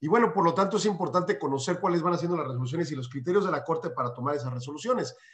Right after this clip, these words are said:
Por ejemplo, ahorita se discute mucho la grilla y todas esas cosas que para mí, pues, me parece como casi, casi de pérdida de tiempo. Este, que si la ley de ing-, de, de industria eléctrica, que si es una afrenta del juez, que lo metan a la cárcel por corrupto porque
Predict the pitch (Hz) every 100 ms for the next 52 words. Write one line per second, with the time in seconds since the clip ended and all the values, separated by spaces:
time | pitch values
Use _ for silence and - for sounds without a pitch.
0 | _ _ 156 143 151 175 185 180 131 -
1 | - - 139 160 170 143 127 123 151 156
2 | 180 170 160 143 123 107 110 156 185 196
3 | 190 160 139 120 123 170 160 170 175 175
4 | 175 131 110 - 120 110 127 143 135 _
5 | 113 101 104 110 117 120 123 98 - 120
6 | 120 123 120 139 139 127 120 156 151 170
7 | 175 - - _ _ _ - 143 123 165
8 | 143 - - 143 147 151 147 165 196 190
9 | 160 143 170 135 135 147 147 147 170 160
10 | 190 202 185 175 147 143 127 147 165 131
11 | 160 160 156 127 120 - 214 214 - 143
12 | 131 151 151 127 110 - 214 214 - 165
13 | 127 123 - 131 202 208 208 156 131 131